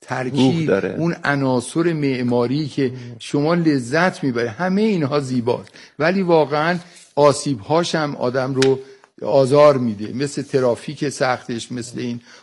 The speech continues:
Speaker 1: آسیب‌هایی که هست. ما باید همه اینها رو
Speaker 2: با
Speaker 1: با
Speaker 2: هم
Speaker 1: هم
Speaker 2: ببینیم.
Speaker 1: ببینیم و انشالله دست به دست هم
Speaker 2: بسیار
Speaker 1: بدیم
Speaker 2: عالی.
Speaker 1: و مشکلات رو حل کنیم.
Speaker 2: تشکر از شما. خیلی حالا یه اشاره به بحث خوشسالی‌های تهران داشتید و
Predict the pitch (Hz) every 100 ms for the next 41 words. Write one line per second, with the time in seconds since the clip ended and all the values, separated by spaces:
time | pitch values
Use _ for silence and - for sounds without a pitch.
0 | _ 123 123 - 120 104 135 139 - 113
1 | 113 110 _ _ 208 220 185 180 151 156
2 | 151 165 170 156 123 147 160 156 147 -
3 | - 117 127 113 151 147 147 151 156 147
4 | 139 131 131 123 117 127 120 135 135 135
5 | 127 123 127 120 123 131 143 104 104 98
6 | 87 - - 123 131 117 120 117 117 -
7 | 117 123 101 - - - _ _ - -
8 | 101 - 113 123 120 - 117 113 113 110
9 | 107 120 123 127 - - 113 104 110 113
10 | 120 165 - - - - - - 101 92
11 | - - 101 107 104 113 110 104 107 107
12 | - 101 - 101 92 92 95 110 110 101
13 | 98 101 117 117 98 - 92 92 92 -
14 | 92